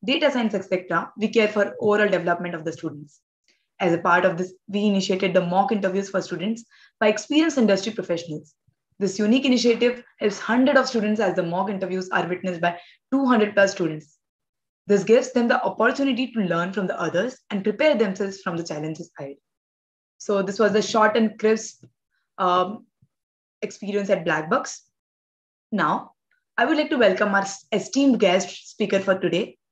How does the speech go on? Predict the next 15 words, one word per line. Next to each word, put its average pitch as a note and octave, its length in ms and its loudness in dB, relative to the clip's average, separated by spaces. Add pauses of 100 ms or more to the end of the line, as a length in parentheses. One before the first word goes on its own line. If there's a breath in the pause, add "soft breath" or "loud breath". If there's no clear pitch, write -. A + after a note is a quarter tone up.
(120)
Mister B3 340 0
Pranav G3 360 2
Jai-, F3 200 -4 (160)
Jaipurkar. F3 540 -2 (460)
He E4 100 6
completed A#3 460 4
his G#3+ 100 4
bachelor's, F#3 580 0 (380)
bachelor's F#3 400 -2
from F#3+ 300 -2
College F3+ 300 2
of G3 120 -2
Engineering, F3+ 500 -2
Pune, E3+ 300 -6
India, D#3+ 400 -4